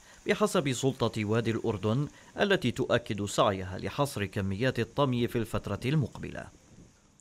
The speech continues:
وبينما تقدر كلفة تنظيف مليون متر مكعب من الرسوبيات بين ثمانية إلى عشرة ملايين دينار، تجادل السلطة بأن إنشاء سدود جديدة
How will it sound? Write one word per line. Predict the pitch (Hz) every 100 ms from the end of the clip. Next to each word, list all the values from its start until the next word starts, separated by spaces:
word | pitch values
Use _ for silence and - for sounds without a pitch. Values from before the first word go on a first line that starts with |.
| -
وبينما | 131 147 226 185 165 147
تقدر | 143 110 123 123 123 120
كلفة | 110 170 151 107 101 101 98
تنظيف | 117 113 131 113
مليون | 104 101 104 120 117 110
متر | 123 131 127
مكعب | 120 120 143 95 90 -
من | 57 131 120
الرسوبيات | 110 113 - 110 113 113 101 -
بين | 101 101 104
ثمانية | 104 123 135 131 95 92
إلى | - 101
عشرة | 98 101 107 113 110 107
ملايين | 104 107 113 117 107
دينار، | 107 131 143 131 120 - - -
تجادل | 175 175 190 165 143
السلطة | - 156 - 131 131
بأن | 113 113 123 120
إنشاء | 113 117 110 - 127 120
سدود | 110 110 117 117
جديدة | 113 107 107 120 113 110